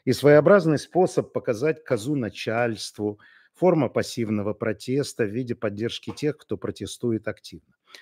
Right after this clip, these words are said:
Гордость за своих и через них за себя, что есть среди нас те,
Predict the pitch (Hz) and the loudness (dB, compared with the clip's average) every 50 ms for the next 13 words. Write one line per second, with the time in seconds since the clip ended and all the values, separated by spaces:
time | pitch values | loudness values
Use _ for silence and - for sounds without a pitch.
0 | - _ - 117 117 165 196 180 151 123 127 107 87 95 110 - - - 95 107 | -20 _ -4 4 6 8 8 8 6 4 2 0 0 -4 -6 -6 -6 -4 -2 -2
1 | 113 120 151 196 190 - - - - - - 120 110 104 98 104 120 120 113 90 | -2 -2 -2 -4 -4 -6 -8 -10 -10 -8 -6 -4 -4 -4 -2 -2 -2 -2 -2 -4
2 | 87 82 98 87 - - 101 78 87 131 160 185 180 151 120 - - - 110 107 | -8 -10 -12 -10 -10 -10 -8 -2 0 4 6 6 6 6 4 2 -2 -6 -4 -2
3 | 127 131 127 - - 110 98 92 104 104 101 101 87 - - - - - 151 170 | -2 -4 -4 -6 -8 -10 -8 -6 -6 -6 -6 -6 -8 -10 -12 -8 -4 0 2 4
4 | 180 156 127 | 6 6 4